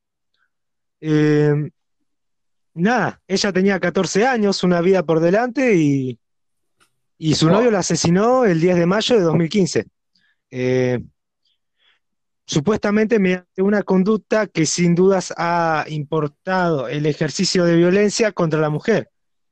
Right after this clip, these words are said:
Speaker 1: Pues fue asesinada por su condición de ser mujer, básicamente.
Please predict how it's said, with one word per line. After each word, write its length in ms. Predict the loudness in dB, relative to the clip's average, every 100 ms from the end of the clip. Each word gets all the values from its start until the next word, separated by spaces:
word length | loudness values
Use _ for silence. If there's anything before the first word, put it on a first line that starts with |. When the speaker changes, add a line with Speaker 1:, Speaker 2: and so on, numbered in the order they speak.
| _ _ _ _ -6
Speaker 1:
Pues 220 | -2 -2
fue 160 | 0 -2
asesinada 640 | 0 -2 2 2 2 0
por 300 | 0 0 0
su 180 | 0 0
condición 640 | 0 0 0 0 0 0 -6
de 220 | -4 -4
ser 260 | -2 0 2
mujer, 320 | 2 0 0
básicamente. 640 | 0 -4 -8 -6 -8 -12